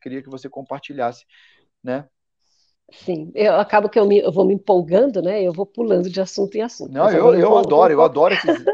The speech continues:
Speaker 2: <laughs>
Speaker 1: super links que você faz, essas ligações, que eu acho lindo. E falar da
Speaker 2: Ô,
Speaker 1: mulher
Speaker 2: gente.
Speaker 1: também, né?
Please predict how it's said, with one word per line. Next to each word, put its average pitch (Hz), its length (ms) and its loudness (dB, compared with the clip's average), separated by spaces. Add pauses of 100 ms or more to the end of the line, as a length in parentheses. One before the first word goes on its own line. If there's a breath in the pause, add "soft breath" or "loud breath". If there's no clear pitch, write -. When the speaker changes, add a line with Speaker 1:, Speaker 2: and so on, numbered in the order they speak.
Speaker 2:
<laughs> - 160 -14
Speaker 1:
super 170 460 -2
links 147 320 -8
que - 100 -18
você 151 280 -8
faz, 143 380 -2
essas 143 260 -10
ligações, 139 500 -6 (320 soft breath)
que - 80 -4
eu 156 60 6
acho 185 220 -2
lindo. 240 520 -4 (360 loud breath)
E 165 100 -10
falar 175 420 4
da 185 140 4
Speaker 2:
Ô, 311 60 8
Speaker 1:
mulher 165 440 2
Speaker 2:
gente. - 80 -20
Speaker 1:
também, 135 560 -6
né? 151 240 -8